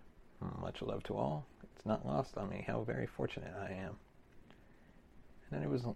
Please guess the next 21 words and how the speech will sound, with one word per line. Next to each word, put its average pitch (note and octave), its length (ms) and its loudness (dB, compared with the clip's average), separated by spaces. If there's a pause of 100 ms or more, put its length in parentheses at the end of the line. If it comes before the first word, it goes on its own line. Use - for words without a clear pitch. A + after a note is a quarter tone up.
later A#2 280 6
s-, - 400 -4
stated, G2 580 2 (640)
Purcell G2 560 2
confirmed B2+ 500 2
that - 140 0
he C#3 140 4
would B2+ 140 4
come C3+ 180 2
back C#3 340 2
periodically A#2 800 0 (600)
as - 80 -8
part - 180 2
of A#2 80 4
a - 60 4
handshake A#2 520 2
deal - 320 2 (360)
with G2 180 2 (300)
co-showrunner - 760 2
Phil - 340 -2
Klemmer. - 360 -4